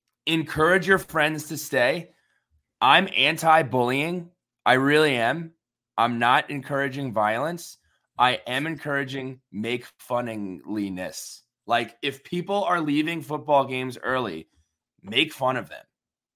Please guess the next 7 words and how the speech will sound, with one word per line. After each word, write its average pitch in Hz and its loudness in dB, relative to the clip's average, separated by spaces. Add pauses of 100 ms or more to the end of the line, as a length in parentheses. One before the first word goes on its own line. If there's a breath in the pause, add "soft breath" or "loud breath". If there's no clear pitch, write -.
(120)
Like 117 0
that, 120 0 (100)
like, 117 -2 (420)
straight 175 2
up, 180 6
like, 139 2 (440)
this 190 0